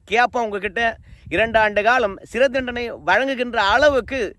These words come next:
சட்ட ரீதியாக நாங்க உங்க மீது நடவடிக்கையில இறங்குவோம். அதனால, ஒரு மணி நேரம் கால அவகாசம் தரேன். நீங்க களத்துல இறங்கி,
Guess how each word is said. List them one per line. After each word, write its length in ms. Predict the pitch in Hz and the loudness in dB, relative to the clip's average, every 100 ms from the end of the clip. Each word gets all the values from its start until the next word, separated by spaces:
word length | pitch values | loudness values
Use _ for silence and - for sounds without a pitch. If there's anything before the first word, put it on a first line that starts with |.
| _ | _
சட்ட 400 | - 180 - 277 | -4 -2 0 0
ரீதியாக 580 | 254 240 233 220 208 247 | 0 -4 0 0 0 -2
நாங்க 360 | 208 208 233 | 0 0 0
உங்க 140 | 214 190 | -4 -6
மீது 200 | 196 233 | -8 -4
நடவடிக்கையில 760 | 190 233 226 190 185 226 175 | -2 -2 -4 -6 -6 -8 -2
இறங்குவோம். 520 | 160 214 247 220 180 185 - - - | 2 2 2 0 -2 -4 -14 -20 -4
அதனால, 580 | 175 208 240 240 175 | 0 2 2 2 0
ஒரு 240 | 147 190 254 | 0 0 0
மணி 220 | 247 233 | -2 -4
நேரம் 380 | 214 262 254 202 | -4 -2 -2 -2
கால 280 | 202 254 254 | 0 2 2
அவகாசம் 480 | 220 208 202 190 175 | 2 0 -2 -4 -2
தரேன். 240 | 185 233 - - - | -2 -2 -6 -20 -14
நீங்க 220 | 160 175 170 | -8 -6 -2
களத்துல 440 | 196 262 233 240 202 | -2 -2 -2 -2 0
இறங்கி, 560 | 190 220 254 185 165 | 2 2 0 -4 -10